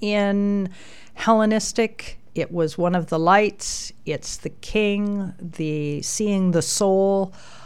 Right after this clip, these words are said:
um, and, you know, sort of the light of awareness and leaders. And so I've got, you know, a king, an eyeball,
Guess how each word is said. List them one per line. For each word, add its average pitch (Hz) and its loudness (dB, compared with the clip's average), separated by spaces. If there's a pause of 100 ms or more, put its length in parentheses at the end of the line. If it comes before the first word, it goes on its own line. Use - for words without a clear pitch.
(200)
um, 160 0 (120)
and, 190 0 (120)
you 185 2
know, 175 4
sort 185 0
of 156 -2
the 156 4
light 165 2 (140)
of 147 -4
awareness 143 -2 (440)
and 160 2 (120)
leaders. 175 0 (240)
And 151 -6
so - 0
I've 156 0
got, - -2
you 190 -2
know, 151 -4
a 147 -4
king, 156 -6
an 143 -4
eyeball, 143 -2